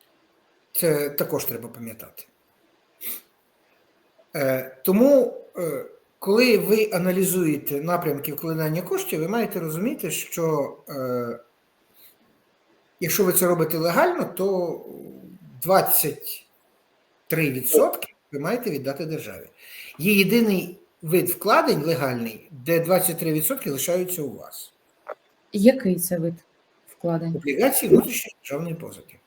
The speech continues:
Speaker 1: Тобто, коли ви купляєте український О В Д П,
Speaker 2: Мгм.
Speaker 1: то вам приходять кошти,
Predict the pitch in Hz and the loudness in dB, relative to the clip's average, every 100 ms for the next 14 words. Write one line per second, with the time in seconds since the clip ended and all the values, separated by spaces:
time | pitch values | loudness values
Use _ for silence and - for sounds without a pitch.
0 | _ _ _ _ _ _ _ _ _ _ | _ _ _ _ _ _ _ _ _ _
1 | _ _ _ _ _ _ - - _ - | _ _ _ _ _ _ -20 -20 _ -12
2 | 139 170 196 294 220 220 - 151 135 131 | -6 2 4 6 6 4 -2 0 0 -2
3 | - 117 - - - 226 240 - 175 175 | -6 -12 -14 -6 0 0 0 -2 -6 -4
4 | 143 135 - 98 - _ _ _ _ - | -4 -6 -10 -14 -16 _ _ _ _ -4
5 | 190 180 185 233 - _ _ _ _ _ | -4 -2 -4 -4 -12 _ _ _ _ _
6 | 226 - _ _ 175 160 165 190 170 - | -20 -20 _ _ -2 2 2 0 -4 -4
7 | 175 - 127 170 233 - _ _ _ - | -4 -4 -4 -6 -8 -14 _ _ _ -2
8 | - _ _ _ 160 - - 349 | -2 _ _ _ -4 -2 -4 -8